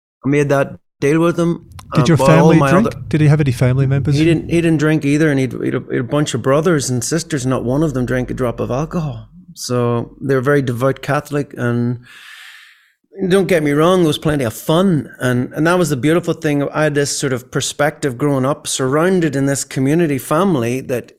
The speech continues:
Speaker 1: didn't need alcohol to get the party started. So it was like, "Let's get the guitars out and have a bit of a sing-song." So I've got a, I, I was home for a funeral in Ireland. I was home to see my mother and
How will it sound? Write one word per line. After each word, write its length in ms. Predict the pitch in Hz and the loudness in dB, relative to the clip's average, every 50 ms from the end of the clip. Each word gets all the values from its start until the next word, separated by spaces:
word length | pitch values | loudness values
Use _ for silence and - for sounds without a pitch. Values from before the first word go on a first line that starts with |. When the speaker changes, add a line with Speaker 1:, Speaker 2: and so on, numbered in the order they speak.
| - 131 | -8 -4
Speaker 1:
didn't 380 | 160 175 190 202 175 180 - - - _ | -2 0 2 0 0 -2 -4 -10 -18 _
need 340 | - 143 143 160 196 185 185 | -2 0 2 2 2 2 2
alcohol 580 | 175 160 156 156 - 123 127 135 127 127 127 123 | 2 0 0 -2 -4 -4 -2 0 0 0 0 -2
to 200 | - - 131 117 | -6 -6 -8 -8
get 440 | - - 135 127 113 - - _ _ _ _ _ _ | -4 -4 -2 -2 -2 -4 -8 _ _ _ _ _ _
the 80 | 123 | -12
party 320 | - - 160 165 180 220 202 | -4 -2 0 0 0 0 -2
started. 420 | - - 175 147 127 107 85 - _ _ _ _ _ | 0 0 0 0 0 -2 -6 -10 _ _ _ _ _
So 320 | - - - 139 139 127 | -12 -6 -2 0 0 0
it 20 | |
was 160 | 120 135 120 143 | 0 -2 -2 -2
like, 240 | 139 131 123 - - _ | -2 -2 -4 -6 -16 _
"Let's 200 | - - 220 - | -2 -2 -2 0
get 180 | - 220 214 214 | 2 0 0 0
the 80 | - 170 | 0 -4
guitars 480 | 175 160 - 190 185 196 202 196 160 | -4 -2 0 0 2 4 2 2 2
out 140 | 180 175 160 | 2 0 2
and 80 | 156 165 | 2 0
have 160 | 170 170 151 | 0 2 0
a 60 | 160 | 2
bit 180 | 143 165 156 160 | 2 2 2 2
of 80 | 139 | 0
a 60 | 143 | 0
sing-song." 560 | 131 - 170 180 208 202 - - 156 139 143 - | -2 -2 0 0 0 -2 -2 -2 -2 -2 -2 -2
So 120 | - 196 | -2 -4
I've 80 | 190 185 | 0 2
got 120 | 208 190 | 0 0
a, 100 | 185 180 - - | 0 -2 -6 -6
I, 140 | - 185 185 | -2 -2 -2
I 140 | - 185 180 | 0 0 0
was 120 | 175 180 | 0 2
home 180 | 190 185 185 180 | 0 0 0 -2
for 380 | 180 180 165 156 147 135 - - - - - - - - - _ _ _ _ - | -2 0 0 2 2 0 -2 -8 -18 -20 -20 -20 -20 -20 -20 _ _ _ _ -8
a 60 | - | -8
funeral 480 | - - 175 175 185 185 180 170 156 | -2 2 2 4 4 4 4 4 4
in 100 | 143 139 | 2 2
Ireland. 500 | 139 143 151 156 151 147 143 143 - - - - - - | 2 2 2 2 2 2 0 0 -2 -6 -14 -18 -10 -6
I 60 | - | -6
was 80 | 139 131 | -2 0
home 140 | 170 165 156 | 0 2 2
to 80 | 143 | 0
see 140 | - - 151 | 0 0 0
my 100 | 147 139 | 0 2
mother 260 | 135 139 139 139 139 135 | 2 2 2 2 0 0
and 100 | 127 | -2